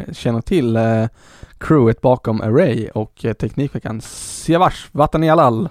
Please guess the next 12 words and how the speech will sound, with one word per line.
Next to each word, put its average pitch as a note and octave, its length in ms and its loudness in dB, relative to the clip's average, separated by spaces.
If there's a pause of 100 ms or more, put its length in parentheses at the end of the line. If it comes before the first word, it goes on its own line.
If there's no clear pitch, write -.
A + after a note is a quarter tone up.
har - 220 -12
jag A2+ 60 -2
lärt A2 180 -6
mig A2+ 100 -4
att - 120 -14
man A#2+ 180 -8 (180)
säger. - 320 -8 (600)
Eh, A2 640 -4
har - 220 -16
precis - 500 -6
fått - 320 -16
barn. G#2 200 -8